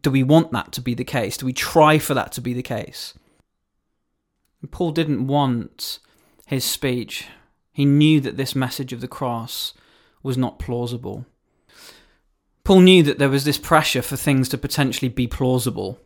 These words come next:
How often is that, again, the, the pressure on people today speaking or people listening? You know, we want things to be plausible. But you think about the cross and you think about Jesus hanging on the cross in the,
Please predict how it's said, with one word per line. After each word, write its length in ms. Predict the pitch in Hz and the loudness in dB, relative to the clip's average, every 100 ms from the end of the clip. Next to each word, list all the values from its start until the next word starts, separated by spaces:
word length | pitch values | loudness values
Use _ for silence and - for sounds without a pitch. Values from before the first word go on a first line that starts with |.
| _ _ _ _ | _ _ _ _
How 200 | - 165 | 2 4
often 240 | 151 143 135 | 4 2 0
is 80 | 123 | 0
that, 160 | 127 | -2
again, 280 | 127 127 117 | -2 -2 0
the, 120 | 123 | -2
the 140 | - 131 | -4 -10
pressure 500 | - 131 120 131 123 | -2 -2 -2 -4 -4
on 160 | 123 | -4
people 320 | 123 120 - | -4 -6 -8
today 380 | 120 120 120 113 | -8 -4 -4 -4
speaking 480 | - - 120 - 123 | -6 -4 -4 -2 -4
or 80 | 117 | -4
people 260 | 131 123 | -6 -4
listening? 400 | 123 123 - 104 | -4 -4 -6 -8
You 80 | 107 | -6
know, 60 | 120 | -6
we 80 | 117 | -4
want 260 | 135 98 | -4 -4
things 220 | 127 120 | -4 -6
to 80 | - | -6
be 80 | 123 | -12
plausible. 600 | - 135 135 123 - - _ - _ _ _ _ _ _ _ _ | -6 -6 -6 -8 -12 -16 _ -20 _ _ _ _ _ _ _ _
But 100 | - | -12
you 40 | 160 | -6
think 200 | 220 220 | -4 -4
about 120 | 190 | -6
the 80 | - | -6
cross 420 | - 190 143 - | -4 0 0 0
and 80 | 147 | -2
you 60 | |
think 180 | 131 165 | -2 -2
about 200 | 151 123 | -4 -4
Jesus 680 | 151 147 135 123 120 117 - _ _ _ _ _ _ _ _ _ - | 0 0 0 -4 -6 -8 -10 _ _ _ _ _ _ _ _ _ -16
hanging 480 | - 175 170 180 160 | -6 0 4 8 8
on 120 | 131 | 6
the 60 | 120 | 4
cross 500 | - 120 117 - - | 0 -4 -4 -6 -4
in 260 | 143 131 123 | 0 2 2
the, 240 | 123 | 0